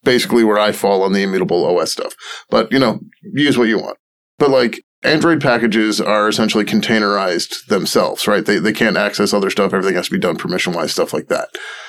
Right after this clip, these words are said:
So, like, the Android model is basically what you'd get with, like, um, Silverblue or Ublue or any of that stuff where, you know, the recommendation is that your applications should be containerized. But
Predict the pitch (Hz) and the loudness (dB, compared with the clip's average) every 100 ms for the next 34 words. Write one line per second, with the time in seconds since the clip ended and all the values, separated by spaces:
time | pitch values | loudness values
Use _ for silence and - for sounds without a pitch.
0 | - - 120 113 127 135 135 123 110 104 | -6 2 2 2 2 2 4 4 2 2
1 | 107 - - - 110 113 104 - 104 98 | 0 -2 -10 -4 0 0 0 0 0 0
2 | 95 101 95 95 85 98 98 90 90 98 | -2 -2 0 0 0 -2 0 -2 0 -2
3 | 87 87 78 78 82 65 - - _ - | 0 -2 0 -2 -2 -4 -8 -12 _ -2
4 | 120 110 110 104 110 107 104 101 101 76 | 0 2 2 2 2 4 2 2 2 0
5 | 92 98 98 98 98 98 95 92 101 98 | 0 -2 -2 -2 0 0 0 2 2 0
6 | 87 90 - 92 87 - 92 87 - - | 0 0 -2 -2 -2 -2 0 -2 -4 -10
7 | - - - 107 104 101 110 113 107 104 | -18 -18 -2 0 2 2 2 2 0 2
8 | 101 95 101 98 92 - 90 87 104 110 | 0 0 0 0 0 0 0 0 2 2
9 | 98 98 101 - 98 - 98 95 95 - | 2 0 -2 0 0 2 0 0 -2 -6
10 | - - - - 104 90 95 98 92 92 | -6 -8 -4 0 0 0 -4 -4 -6 -8
11 | - _ - 190 95 78 64 - - - | -12 _ -4 -2 -2 -2 -6 -8 -10 -14
12 | - - _ 131 113 | -18 -20 _ 0 0